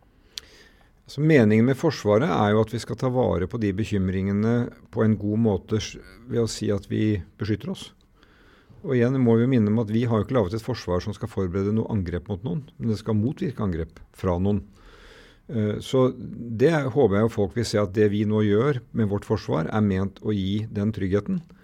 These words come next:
Ehm, og så har jeg vært opptatt av at når vi nå snakker om en mer utsatt sikkerhetspolitisk situasjon,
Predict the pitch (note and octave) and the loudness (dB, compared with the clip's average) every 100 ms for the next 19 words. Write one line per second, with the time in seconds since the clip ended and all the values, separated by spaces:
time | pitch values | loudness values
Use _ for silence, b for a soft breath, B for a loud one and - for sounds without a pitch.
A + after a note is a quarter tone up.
0 | B B B B B E3 A2 A2 A2+ A2 | B B B B B -6 -2 2 2 2
1 | A2 G#2+ - - _ - A#2 - D3+ E3 | 2 0 -4 -20 _ -8 -6 0 0 0
2 | - - - B2 C3+ A2+ A#2+ A2+ - G#2 | -4 -8 -2 2 4 4 4 2 0 0
3 | A#2 G#2+ A#2 A#2+ A#2 A2 A2 C3 A2 F#2+ | 2 2 2 2 2 2 -2 -4 -4 -2
4 | F#2+ A2+ G#2+ A2 A2 F2 G#2 - F#2+ - | 2 4 4 4 2 -4 -8 -6 -6 -4
5 | F#2 - G2+ F#2+ G#2+ - G#2+ - A#2 D#3 | -4 -4 -4 -4 -6 -4 -6 -2 -2 -2